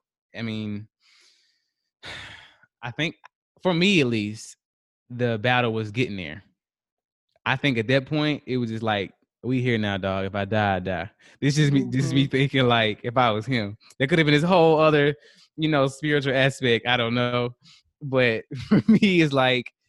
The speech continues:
Speaker 1: it's the ridicule that he went through, uh, while building the boat. It took him a long
Speaker 2: Mm-hmm.
Speaker 1: time.
Speaker 2: Right.
Speaker 1: Well, he's talking about years, right? He's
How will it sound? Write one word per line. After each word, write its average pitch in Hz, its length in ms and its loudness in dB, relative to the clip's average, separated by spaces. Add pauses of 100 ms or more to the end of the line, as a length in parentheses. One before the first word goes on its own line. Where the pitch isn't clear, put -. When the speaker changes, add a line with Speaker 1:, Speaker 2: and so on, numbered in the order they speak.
(220)
Speaker 1:
it's 139 140 -4
the 123 120 -6
ridicule 131 480 -4
that 120 140 -2
he 123 100 -2
went 120 280 -6
through, 120 400 -6 (840)
uh, 101 160 -10
while 98 220 -6
building 120 260 -2
the 117 80 -6
boat. 117 320 -4 (240)
It 156 80 -8
took 202 100 2
him 151 100 0
a - 20 0
long 123 180 -2
Speaker 2:
Mm-hmm. 180 100 -8
Speaker 1:
time. 104 220 -6 (300)
Speaker 2:
Right. 190 500 0
Speaker 1:
Well, 117 100 -4
he's 131 100 -10
talking 143 180 -16
about 113 120 -10
years, 110 340 -4
right? 110 300 -4
He's 110 240 -18